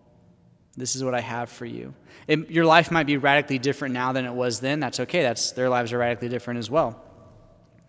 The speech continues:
And do you recognize what you were saying yes to? If we're all honest, we can probably say, "No, we didn't."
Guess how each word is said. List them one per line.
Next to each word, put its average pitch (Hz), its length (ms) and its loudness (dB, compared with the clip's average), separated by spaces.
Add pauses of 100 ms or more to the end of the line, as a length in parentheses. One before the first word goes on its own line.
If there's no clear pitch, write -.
(2250)
And 147 180 2
do 143 80 2
you 147 200 4
recognize 156 680 0
what 143 360 2
you 143 140 0
were 139 100 0
saying 123 460 -2
yes 113 360 -4
to? 120 340 -12 (2250)
If 123 120 -10
we're 131 120 2
all 151 140 6
honest, 135 320 0
we 123 80 -12
can 123 140 -10
probably 127 260 -2
say, 127 240 -2
"No, 120 220 -4
we 135 120 -2
didn't." 123 460 -6